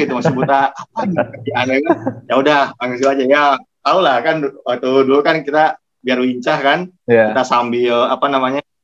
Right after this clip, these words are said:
Speaker 1: ngerjain T A, ya, sambil cari kerja juga.
Speaker 2: Hmm.
Speaker 1: Ya, dia waktu itu, eh,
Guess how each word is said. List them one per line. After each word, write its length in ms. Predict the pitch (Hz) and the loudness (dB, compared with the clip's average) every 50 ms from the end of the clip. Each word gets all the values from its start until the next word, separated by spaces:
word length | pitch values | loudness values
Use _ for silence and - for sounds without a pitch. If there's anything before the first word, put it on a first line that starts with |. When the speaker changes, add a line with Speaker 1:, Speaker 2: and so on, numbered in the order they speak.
| _ _ _ | _ _ _
Speaker 1:
ngerjain 300 | - 123 113 117 117 117 | -10 -4 -2 -2 0 0
T 60 | 123 131 | 0 0
A, 380 | 127 131 151 170 175 175 - - _ _ - | 2 2 2 2 2 0 -2 -6 _ _ -10
ya, 60 | 117 113 | -6 -4
sambil 240 | 120 110 107 113 110 | -4 -2 -2 -2 -2
cari 160 | 107 113 110 | 0 -2 -2
kerja 220 | 107 113 107 107 | -4 -4 -6 -4
juga. 320 | 104 117 117 127 123 117 - - _ _ _ _ _ | -6 -4 -4 -4 -4 -4 -6 -12 _ _ _ _ _
Speaker 2:
Hmm. 320 | - 123 123 123 117 113 117 | -6 -4 -4 -2 -4 -4 -4
Speaker 1:
Ya, 100 | - 208 - | -6 -4 0
dia 160 | 131 131 139 139 135 | 2 4 4 4 4
waktu 100 | 131 127 | 2 0
itu, 380 | 135 151 147 147 147 143 - - _ _ _ _ _ _ _ _ - | 0 2 2 2 2 0 -2 -8 _ _ _ _ _ _ _ _ -4
eh, 340 | 123 120 120 117 117 123 | -2 0 0 2 0 0